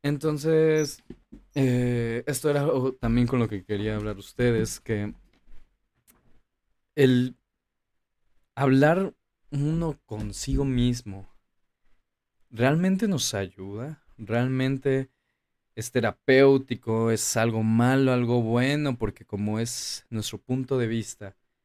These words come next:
el único que está sobre la mesa es l-, lo correcto. O sea, pueden entrar muchas cosas éticas, morales, pero a mi persona yo diría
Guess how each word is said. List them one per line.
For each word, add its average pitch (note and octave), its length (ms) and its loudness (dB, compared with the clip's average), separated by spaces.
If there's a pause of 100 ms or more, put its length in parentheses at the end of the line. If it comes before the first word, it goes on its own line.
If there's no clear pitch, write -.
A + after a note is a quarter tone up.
(380)
el A#2+ 260 4
único C#3 340 0
que - 80 -10
está C3 180 -2
sobre A#2+ 260 -2
la A2 120 -2
mesa B2 580 0 (1080)
es - 300 -4
l-, C3+ 200 -2 (160)
lo B2 240 -2
correcto. A2+ 560 -4
O D3 40 2
sea, D3 160 0
pueden G#3 280 -2
entrar E3 320 -4
muchas F3+ 540 -6
cosas C#3 440 -2
éticas, G#2+ 1500 -2
morales, A2 760 -2 (1000)
pero D3+ 720 6 (600)
a C#3 100 0
mi C#3 100 4
persona E3 720 0
yo D#3 200 4
diría D3 640 0